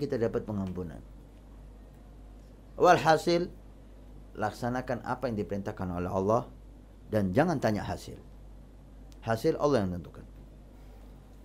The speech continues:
Sunnatullah, jika Anda melaksanakan perintah Allah, pahala Allah berikan, rahmat Allah berikan,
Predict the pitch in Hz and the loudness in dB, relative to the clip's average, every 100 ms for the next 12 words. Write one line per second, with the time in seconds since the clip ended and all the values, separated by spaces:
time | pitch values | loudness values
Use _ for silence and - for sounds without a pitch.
0 | - - - 127 139 135 139 139 143 - | -18 -16 0 2 4 6 6 10 8 6
1 | 107 113 107 117 107 107 127 120 123 113 | 0 0 2 2 2 0 -2 0 0 2
2 | 117 117 120 117 - - - - 95 113 | 4 4 4 2 -4 -18 -8 -4 2 4
3 | 117 104 104 95 104 98 107 104 101 - | 4 6 4 4 0 2 0 0 -4 -14
4 | - - - 101 104 107 98 104 92 98 | -18 -4 -2 2 2 2 2 2 2 0
5 | 107 | 0